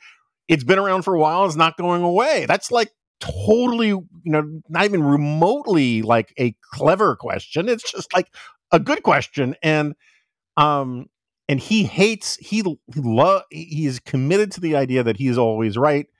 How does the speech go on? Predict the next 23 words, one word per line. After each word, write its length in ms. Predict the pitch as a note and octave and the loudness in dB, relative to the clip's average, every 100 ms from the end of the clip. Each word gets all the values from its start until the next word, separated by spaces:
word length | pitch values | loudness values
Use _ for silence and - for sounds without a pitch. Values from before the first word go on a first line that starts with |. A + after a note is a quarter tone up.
| _ _ - | _ _ -6
that 100 | A2 | -4
he 80 | G2+ | -2
was 120 | F#2+ | -6
prophetic. 560 | - A2 - C#3+ C#3+ C3 | -8 -10 0 2 2 -2
I 40 | |
think 160 | - A#2+ | -8 -4
that's 160 | A#2+ A#2+ | -4 0
why 240 | A#2 A#2 | 0 0
he 100 | A2 | -2
pulled 220 | - A2 | -4 0
out 160 | A2 A2 | 2 2
of 80 | G#2 | 0
Afghanistan 580 | G#2 A#2+ C3 C3 D3+ C#3+ | -2 -2 -4 -2 -4 -2
the 80 | |
way 160 | C3+ C3+ | 0 0
he 140 | C3 | 0
did, 280 | C3 C3 C3 _ _ _ - | 0 0 -2 _ _ _ -12
is 80 | G2+ | -8
'cause 120 | - | -4
he 60 | |
lost 340 | F#2+ A2+ C#3 - | 2 2 2 0
that 160 | C#3 | 0
argument 580 | B2+ C3 B2+ B2 A#2+ _ | 2 0 0 -2 -4 _